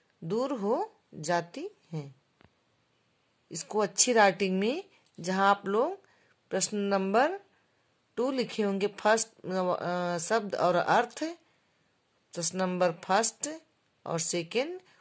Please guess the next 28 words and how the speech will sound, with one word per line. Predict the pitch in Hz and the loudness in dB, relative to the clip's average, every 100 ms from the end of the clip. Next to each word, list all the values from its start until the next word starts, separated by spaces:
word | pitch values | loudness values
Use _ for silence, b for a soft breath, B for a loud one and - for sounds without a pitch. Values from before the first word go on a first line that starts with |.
| b - | b -6
उसी | 220 285 | 0 0
के | - 254 | 0 0
नीचे | 226 220 262 330 403 b b b b | 0 0 0 0 -4 b b b b
डालेंगे। | 170 170 165 156 143 143 | 4 6 6 0 -4 -8
ठीक, | - 359 370 165 - _ _ - | -6 -4 -4 -8 -20 _ _ -20
उसके | - - 180 | -20 -12 -8
नीचे | 175 180 | -6 -4
डाल | 160 185 | 0 0
करके | 208 254 226 311 381 b b b b | 2 -4 -4 -6 -6 b b b b
अच्छी | 185 185 - 233 | -4 0 2 4
राइटिंग | 208 196 214 | 4 2 0
में | 202 | 0
लिखे | 190 185 240 285 - b b b b - | -2 -2 -2 -4 -6 b b b b 0
और | 180 | 4
याद | 165 151 - | 6 4 2
करें, | - 156 143 147 _ _ _ _ - | -8 -10 -12 -18 _ _ _ _ 0
और | 180 214 | 4 8
आपका | 196 190 208 | 6 6 0
पेपर | - 180 175 214 | 0 0 2 0
भी | 196 180 | 0 0
होने | 175 165 165 | 0 0 0
वाला | 156 151 | 0 0
है, | 147 175 302 - _ _ _ _ _ _ _ _ - | -2 -6 -10 -14 _ _ _ _ _ _ _ _ -12
एकदम | 170 196 139 | -4 -2 0
अच्छे | 165 - 190 | 2 2 0
से | 277 | -2
प्रिपेयर | - 175 160 139 | -4 -4 0 0
करेंगे। | 135 156 156 151 - | 0 -6 -6 -10 -14